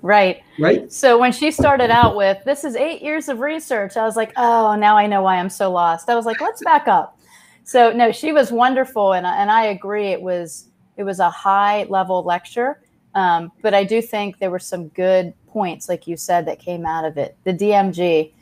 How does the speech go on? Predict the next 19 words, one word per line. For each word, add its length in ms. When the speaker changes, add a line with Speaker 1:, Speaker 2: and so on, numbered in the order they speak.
Speaker 1:
she 280
is 160
hands 360
down 260
such 280
a 60
fan 380
of 140
that. 360
And, 280
you 80
know, 80
when 120
I 80
first 260
started 340
speaking 400
with 200
her, 300